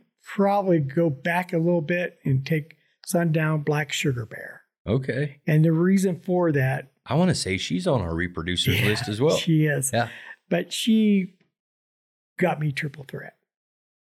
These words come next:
Speaker 1: Got me, if you look, go back and look at those records, that litter, uh,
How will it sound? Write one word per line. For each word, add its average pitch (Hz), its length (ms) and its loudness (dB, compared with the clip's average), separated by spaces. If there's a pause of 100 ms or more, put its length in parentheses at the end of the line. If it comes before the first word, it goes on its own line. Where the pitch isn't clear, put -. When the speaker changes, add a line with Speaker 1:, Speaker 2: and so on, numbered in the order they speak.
(120)
Speaker 1:
Got 156 240 -2
me, 143 500 -6
if 143 200 0
you 165 120 4
look, 156 140 2
go 160 100 0
back 143 280 -2
and 139 120 0
look 135 140 -2
at - 80 -12
those 139 220 0
records, 135 520 -6 (320)
that 151 240 0
litter, 139 600 0 (440)
uh, 143 420 -2